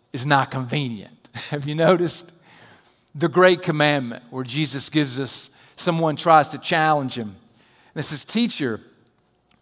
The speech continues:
what is the great commandment in the law?" And he said, "Love the Lord your God with all your heart,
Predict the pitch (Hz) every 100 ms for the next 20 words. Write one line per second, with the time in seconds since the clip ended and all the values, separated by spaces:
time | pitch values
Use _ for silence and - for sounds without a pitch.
0 | _ - 175 190 147 139 160 170 - 156
1 | 151 151 139 131 127 127 123 120 113 127
2 | - 131 117 135 160 156 147 147 123 131
3 | 131 127 131 131 123 127 - 175 175